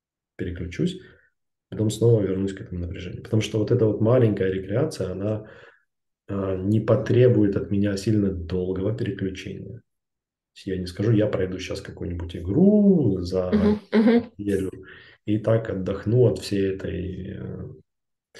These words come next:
Speaker 1: интеллектуальной нагрузки, которую я на себя взял".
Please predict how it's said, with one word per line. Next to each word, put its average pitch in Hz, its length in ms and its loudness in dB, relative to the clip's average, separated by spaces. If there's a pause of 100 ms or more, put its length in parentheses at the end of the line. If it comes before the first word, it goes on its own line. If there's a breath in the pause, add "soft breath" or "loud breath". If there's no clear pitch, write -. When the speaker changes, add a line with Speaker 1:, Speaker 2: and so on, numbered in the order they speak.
(560 loud breath)
Speaker 1:
интеллектуальной 92 1000 -2 (840)
нагрузки, 117 560 2
которую 95 340 0
я 90 40 -2
на 87 60 -4
себя - 240 -8
взял". 98 420 -10